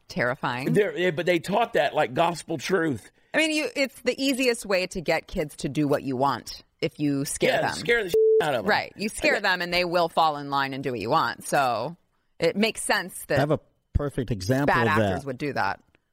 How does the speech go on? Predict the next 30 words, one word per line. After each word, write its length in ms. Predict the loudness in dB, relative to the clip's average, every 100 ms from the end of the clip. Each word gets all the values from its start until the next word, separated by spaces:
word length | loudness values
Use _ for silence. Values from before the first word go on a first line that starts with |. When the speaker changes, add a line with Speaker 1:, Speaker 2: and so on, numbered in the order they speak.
| 0
Speaker 3:
Uh, 140 | 0
when 180 | 2 2
I 100 | 2
was 120 | 0
a 80 | -4
kid 320 | 0 0 2
growing 260 | 2 2 4
up, 160 | 0
we 160 | 2 2
were, 220 | 2 0 2
you 80 | 2
know, 160 | 4
always 320 | 4 2 2
outside 420 | 0 0 2 2 2
hunting, 420 | 2 2 2 0
fishing, 420 | 0 0 0 -2
that 120 | -2 -2
kind 120 | -4
of 60 |
stuff, 340 | 0 0 0 2
building 260 | 2 2
campfires 600 | 0 -2 -2 -2 0 0 -2
and 100 | -2
stuff. 320 | 0 -2 -2 -12 -20 _ 0
And 160 | 0
the 60 | 0 -4 -4
adults 440 | 0 2 2 0
would 140 | -6 0
tell 260 | 0 2
us, 220 | 0 -4